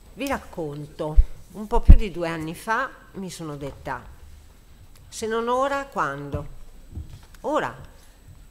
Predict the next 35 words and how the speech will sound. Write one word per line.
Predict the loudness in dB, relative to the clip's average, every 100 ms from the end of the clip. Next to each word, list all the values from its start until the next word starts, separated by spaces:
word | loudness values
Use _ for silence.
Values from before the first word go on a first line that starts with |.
| -20 -20 -20 -20 -16
Allora, | -10 -8 -8 -8 -10 -12 -16
dopo | -6 -6 -2 -4
il | -2
covid, | 0 0 0 -6 -10 -12
che | -12
ha |
rappresentato | -12 -12 -10 -10 -6 -6 -6
un | -8
ulteriore | -10 -10 -10 -6 -6 -4
debacle | -6 -4 -4 -4 -4 -4 0
per | 4
le | 6
famiglie | 4 2 -2 -2 -2 -2 -4 -6 -8 -14 -14 -14
colpite | -10 -10 -8 -8 -6
dalla | -4 -2
demenza, | -2 -2 -6 -8 -10 -12 -14 -16 -20 -20 -16 -8
con | -6
tutti | -6 -8 -6
quei | -6 -4
morti, | -4 -4 -6 -6 -8
la | -8 -6
solitudine, | -6 -6 -8 -10 -8 -6 -6 -6 -10 -14 -20 -20 -20 -20 -20 -14
il | -10 -2
peggioramento | 0 2 0 0 0 -2
dei | -2 -2
malati | -2 -4 -4 -6 -10 -12
e | -8
della | -6 -6
qualità | 0 2 2 -2
di | -2
vita | -2 -4
di | -6
tutta | -10 -6 -4
la | -4
famiglia. | -6 -10 -8 -10 -12 -14